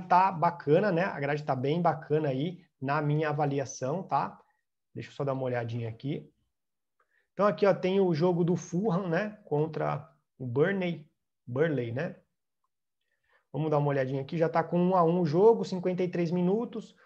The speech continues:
Os ataques tão bem bacanas, né? Oitenta e três contra quarenta e oito, trinta e dois ataques. Já tem sete escanteios no jogo, bastante escanteios, né? Vamos ver aqui no mercado de gols como é que tá.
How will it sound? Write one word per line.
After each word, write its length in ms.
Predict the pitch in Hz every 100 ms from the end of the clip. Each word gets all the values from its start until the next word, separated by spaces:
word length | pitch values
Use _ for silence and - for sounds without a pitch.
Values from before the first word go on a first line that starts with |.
| _ -
Os 120 | 165
ataques 440 | 175 165 156 -
tão 260 | - 165 151
bem 180 | 143 175
bacanas, 640 | 175 151 143 160 220 190
né? 260 | 156 220 214 - _ _ _ _
Oitenta 380 | 131 131 147 147
e 80 | 131
três 260 | 156 170
contra 240 | 165 147 147
quarenta 400 | 143 135 147 143
e 20 |
oito, 560 | 123 151 185 190 170 - _ -
trinta 240 | 143 151
e 20 |
dois 220 | 143 143
ataques. 640 | 139 - 143 160 170 - - _ _
Já 80 | 135
tem 240 | 120 151 147
sete 320 | - 156 165
escanteios 480 | - 160 151 156 151
no 140 | 143
jogo, 320 | 117 151 151
bastante 400 | 131 123 147 165
escanteios, 560 | - 135 123 135 190 151
né? 260 | 156 196 - - _
Vamos 180 | 151 175
ver 120 | 170
aqui 160 | 170 165
no 60 | 180
mercado 400 | 170 165 165 165
de 120 | 151
gols 340 | 131 165 185
como 180 | - 165
é 60 | 160
que 80 |
tá. 420 | - 131 165 214